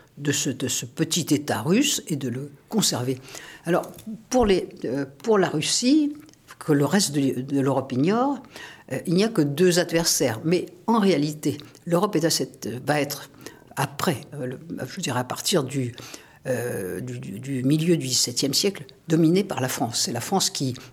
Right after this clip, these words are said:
mène le jeu international. C'est la, la grande puissance européenne. Sur le continent, l'Angleterre n'est même pas une puissance continentale. La France domine et la France, quand elle voit monter la Russie, va, va en être, je dirais, d'abord méprisante. Elle va considérer qu'elle n'existe pas.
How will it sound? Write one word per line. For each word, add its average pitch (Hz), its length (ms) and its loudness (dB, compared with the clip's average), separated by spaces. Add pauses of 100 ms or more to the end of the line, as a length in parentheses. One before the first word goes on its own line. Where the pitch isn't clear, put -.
mène 165 260 4
le 143 120 4
jeu 139 160 0
international. 143 520 0
C'est 131 140 0
la, 110 140 -4
la 123 100 -6
grande 190 280 2
puissance 170 380 0
européenne. 147 560 2 (280)
Sur - 160 0
le 151 80 0
continent, 165 400 2
l'Angleterre 156 400 -4
n'est 175 220 -2
même 147 100 -4
pas 160 100 0
une 156 120 2
puissance - 340 -4
continentale. 131 640 0 (720)
La 156 80 0
France 160 260 2
domine 170 420 4 (120)
et 170 160 2 (300)
la 131 120 0
France, - 400 0 (240)
quand 190 200 0
elle 170 100 4
voit 185 160 2
monter 170 300 0
la 120 80 0
Russie, 220 540 0 (500)
va, 156 400 -2
va 160 120 2
en 160 140 4
être, 170 240 0 (400)
je 196 80 -4
dirais, 175 240 0
d'abord 165 460 0 (280)
méprisante. 143 640 2
Elle 117 80 -2
va 117 120 -4
considérer 143 360 -2
qu'elle 127 140 0
n'existe 120 420 0
pas. 180 340 -2